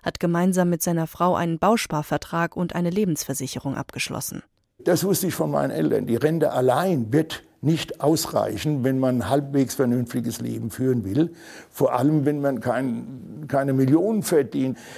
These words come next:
Speaker 2: Äh, daran habe ich gedacht, das sollte mir nicht passieren. Ich fange an, bei Zeit etwas zurückzulegen von dem, was wir dann peu à peu verdienen.
Speaker 1: Mit sechsundzwanzig Jahren gründete er ein Speditionsunternehmen.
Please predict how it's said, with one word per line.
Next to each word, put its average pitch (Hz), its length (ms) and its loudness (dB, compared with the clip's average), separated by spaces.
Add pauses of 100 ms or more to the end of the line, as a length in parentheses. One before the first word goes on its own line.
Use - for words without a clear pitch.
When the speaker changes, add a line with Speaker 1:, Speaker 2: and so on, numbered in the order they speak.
(200)
Speaker 2:
Äh, 131 240 6 (100)
daran 156 400 2
habe 151 180 2
ich - 120 -2
gedacht, 135 360 2
das 147 140 2
sollte 151 180 2
mir 151 120 2
nicht 143 180 2
passieren. 127 500 0
Ich 147 160 0
fange 131 220 0
an, 113 260 -4 (320)
bei 117 200 2
Zeit 127 500 0
etwas 143 460 0
zurückzulegen 123 800 0
von 113 260 -8
dem, 113 400 -2 (380)
was 113 240 -4
wir 120 100 2
dann 104 220 -4
peu 117 240 2
à - 20 0
peu 107 220 -2
verdienen. - 520 -10 (220)
Speaker 1:
Mit 220 220 4
sechsundzwanzig 208 800 2
Jahren 180 400 2
gründete 233 460 2
er 196 300 0
ein 196 180 0
Speditionsunternehmen. 160 1160 0